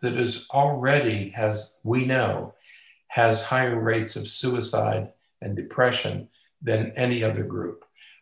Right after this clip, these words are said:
Um, suicide, as, as we know, we're talking about teenagers here. No one's talking about five-year-olds and eight-year-olds.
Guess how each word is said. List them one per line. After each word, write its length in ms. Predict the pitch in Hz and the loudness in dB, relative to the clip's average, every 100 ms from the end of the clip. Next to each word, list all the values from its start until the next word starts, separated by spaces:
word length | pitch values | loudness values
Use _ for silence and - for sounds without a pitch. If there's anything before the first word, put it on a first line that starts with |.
| _ | _
Um, 460 | 113 104 101 104 - | 0 0 0 -4 -8
suicide, 840 | - - 165 175 - 131 120 113 - | -8 0 4 4 4 2 2 -2 -4
as, 260 | 110 98 - | -4 -4 -4
as 220 | 120 110 | -4 -2
we 120 | 110 | 0
know, 220 | 113 107 95 | 2 2 0
we're 80 | |
talking 200 | 107 160 | -2 0
about 140 | 156 - | 0 -2
teenagers 560 | - 135 95 - 85 | -2 -2 -2 -4 -8
here. 240 | - 87 - _ _ _ _ _ _ _ - - - | -6 -6 -6 _ _ _ _ _ _ _ -20 -20 -2
No 120 | 147 | 4
one's 180 | 170 185 | 6 4
talking 300 | - 147 143 | 4 2 2
about 280 | 127 - - | 0 0 2
five-year-olds 600 | 113 110 113 110 107 - | 4 4 4 0 -2 -2
and 120 | 107 | -4
eight-year-olds. 540 | 107 107 - - - | -6 -6 -8 -12 -12